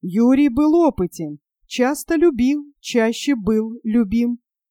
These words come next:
и выучен привычкой. Читал в её глазах больше, чем она осмеливалась читать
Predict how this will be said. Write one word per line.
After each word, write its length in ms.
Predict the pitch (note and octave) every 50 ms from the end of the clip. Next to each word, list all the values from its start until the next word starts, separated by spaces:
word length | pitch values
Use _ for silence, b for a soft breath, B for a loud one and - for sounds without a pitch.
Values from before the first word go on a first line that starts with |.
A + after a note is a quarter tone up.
| _ -
и 100 | D#4 D#4+
выучен 580 | C#4 E4 E4+ F4 E4+ D#4+ - - E4 D#4 D4+
привычкой. 800 | D4 - C#4+ D4 C#4 C#4+ F4 F4 - - - - E3+ D3+ D#3 _ _ _ _ _ _ _ _ _ _ _
Читал 520 | - - D#4 D4+ - - F4+ F#4+ F#4+ F4
в 40 | B3+
её 360 | B3 A#3+ C#4 B3+ C#4+ D#4+ D#4+
глазах 580 | B3+ D4+ D4+ D4+ D4+ A#3 - D#4 D#4 C#4+ A3+ B3
больше, 680 | G#3 G#3+ D4 F4 F#4 F#4 E4+ - - - F3+ D#3 D#3+ -
чем 280 | - - D#4+ D#4 D#4
она 240 | E4 E4 D#4+ D#4+ D#4
осмеливалась 840 | D#4 D4+ - - D#4 D4+ D#4 D#4 D4 C#4+ C#4 C#4 C#4 C#4 C#4 C4+ -
читать 680 | - - C#4+ C4 - - D4+ D#4 F4 - - - -